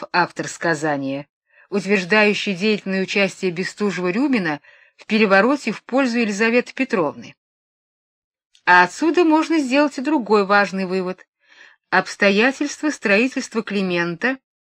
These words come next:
сама идея обращения к нему связана с перипетиями, пережитыми Бестужевым-Рюминым в связи с правительницей.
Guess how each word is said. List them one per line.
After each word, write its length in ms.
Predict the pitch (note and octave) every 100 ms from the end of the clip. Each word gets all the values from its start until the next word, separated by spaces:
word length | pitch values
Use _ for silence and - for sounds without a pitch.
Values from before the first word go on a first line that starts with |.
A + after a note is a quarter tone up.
| _ _ _ -
сама 420 | - A#3 B3+ C#4
идея 500 | - G#3+ F#3 C4 A3+
обращения 800 | - G3 F#3 G3 - E3+ D#3+ E3
к 120 | -
нему 340 | A#3 B3 C#4+ E4 _ - - -
связана 540 | - G#3+ G#3 F3 F#3
с 80 | -
перипетиями, 1000 | F#3+ F3+ E3+ - B3 D4+ D#4+ B3 E3+ - _ -
пережитыми 580 | G3+ G3 G3+ A3 G#3+ F#3+
Бестужевым-Рюминым 1200 | F#3 - G3 F3 E3 D#3+ D#3+ C4 D#4 C#4+ D4 D4 _
в 80 | _
связи 300 | - E3+ F#3
с 80 | A#3
правительницей. 880 | G#3+ A3+ D#3+ C3+ C3+ C3 - A#2+ C3